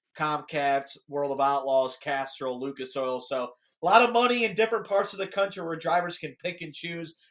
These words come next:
which is very, very good for the drivers. So I just wanted to kinda just the state of our, the state of late model racing is, hey, there's plenty of opportunities to go out there and make money and win some features there, as we have twelve races that are paying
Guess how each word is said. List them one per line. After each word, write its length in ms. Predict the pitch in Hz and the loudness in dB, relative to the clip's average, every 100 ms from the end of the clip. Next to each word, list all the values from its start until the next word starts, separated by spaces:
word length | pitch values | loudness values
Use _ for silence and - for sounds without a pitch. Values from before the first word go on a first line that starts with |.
| _ | _
which 200 | 143 139 | -4 -4
is 140 | 127 120 | -8 -6
very, 520 | 143 151 165 156 - _ _ | 0 0 0 -2 -8 _ _
very 240 | 151 165 151 | 2 2 0
good 200 | 156 160 | -2 -2
for 100 | 143 | -4
the 100 | 131 | -2
drivers. 420 | 147 151 147 151 | 0 2 0 -2
So 80 | 147 | -2
I 20 | |
just 160 | 147 | -4
wanted 160 | 156 143 | -6 -6
to 80 | 139 | -6
kinda 240 | 147 135 - | -6 -6 -8
just 420 | 143 - - - _ _ | -10 -8 -10 -14 _ _
the 80 | 127 | -8
state 300 | - - 165 | -4 -2 0
of 100 | 151 | 0
our, 340 | 156 156 131 - _ _ 139 | 2 2 0 -4 _ _ -12
the 60 | |
state 220 | - 180 | -4 -2
of 100 | 170 | -2
late 260 | 147 165 165 | -2 -4 -2
model 200 | 151 143 | -2 0
racing 380 | 139 143 - 131 | 0 -2 -4 -8
is, 160 | 123 | -6
hey, 320 | 143 135 110 - _ - | -4 -4 -4 -10 _ -14
there's 180 | 113 - | -14 -8
plenty 220 | 156 156 | -6 -4
of 80 | 151 | -2
opportunities 580 | 143 131 156 147 139 123 | -4 -4 -10 -10 -12 -6
to 60 | |
go 80 | 131 | 0
out 120 | 131 | 0
there 120 | 135 | -2
and 60 | 131 | -6
make 200 | 131 131 | -8 -8
money 240 | 127 131 | -8 -8
and 100 | 127 | -8
win 140 | 123 123 | -10 -10
some 220 | - 113 | -10 -8
features 360 | 127 127 120 110 | -8 -6 -6 -4
there, 140 | 113 | -4
as 140 | 113 | -4
we 80 | 123 | -4
have 120 | 117 | -6
twelve 360 | - 143 143 139 | 0 4 6 4
races 520 | 123 123 127 117 110 - _ - | 0 -2 -4 -8 -12 -16 _ -4
that 100 | 123 | -2
are 100 | 117 | -2
paying 340 | 131 127 120 | -4 -6 -8